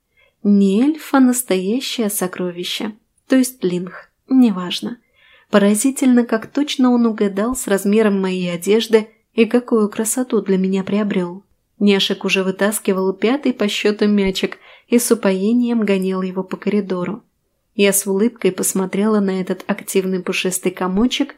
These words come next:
и вдруг заметила на белой стене в углу непонятное движение. Там ползла вверх золотистая гусеница. С опаской подойдя к подозрительному насекомому, я застыла,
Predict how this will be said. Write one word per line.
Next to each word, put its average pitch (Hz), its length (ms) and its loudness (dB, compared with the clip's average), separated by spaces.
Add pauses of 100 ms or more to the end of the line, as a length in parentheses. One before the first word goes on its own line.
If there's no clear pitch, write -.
(280)
и 226 120 4
вдруг 214 320 0
заметила 262 720 2
на 220 180 4
белой 190 340 0
стене 196 460 2
в 196 100 0
углу 185 460 -2 (160)
непонятное 202 720 2
движение. 185 760 -6 (520)
Там 190 240 0
ползла 180 580 -2
вверх 185 420 -2 (100)
золотистая 226 800 0
гусеница. 185 800 -6 (460)
С - 160 -2
опаской 226 480 0
подойдя 196 480 0
к - 80 -10
подозрительному 190 800 0
насекомому, 240 840 2 (100)
я 226 180 6
застыла, 185 640 -2